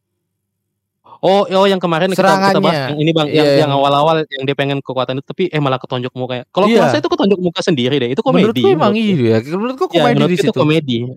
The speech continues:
Speaker 1: komedi bukan satunya yang, eh, nonjok bukan. Kayaknya itu
Speaker 2: Iya.
Speaker 1: komedi aja, karena dia baru, dia baru menguasain tem-, apa, tinju itu.
Speaker 2: Tinju itu bener, kayak, kayak
Speaker 1: Di game
Speaker 2: komedi ya
Speaker 1: fight.
Speaker 2: Nakama ya.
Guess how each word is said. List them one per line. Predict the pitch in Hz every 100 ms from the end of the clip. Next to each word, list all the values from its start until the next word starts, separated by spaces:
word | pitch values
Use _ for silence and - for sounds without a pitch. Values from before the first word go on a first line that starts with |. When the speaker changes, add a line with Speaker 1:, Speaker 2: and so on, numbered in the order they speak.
| _
Speaker 1:
komedi | - 120 123 123
bukan | 117 120
satunya | 113 113 127 120 113
yang, | 110
eh, | - _ - 113
nonjok | 107 117 -
bukan. | 98 - 101 98
Kayaknya | 104 113
itu | 117
Speaker 2:
Iya. | 117
Speaker 1:
komedi | 127 110 110
aja, | 123 123 107
karena | 117 139
dia | 143 151
baru, | 139 127
dia | 127 147
baru | 123
menguasain | 120 113 110 120 113 _ -
tem-, | 110 117
apa, | 123 170
tinju | 185 120
itu. | 113 139 131
Speaker 2:
Tinju | 147 143 135
itu | 131 127
bener, | 123 123 113
kayak, | 120 190 _
kayak | - 151
Speaker 1:
Di | 156
game |
Speaker 2:
komedi | 139 139 135
ya |
Speaker 1:
fight. | 117 110
Speaker 2:
Nakama | 104 104 104
ya. | 101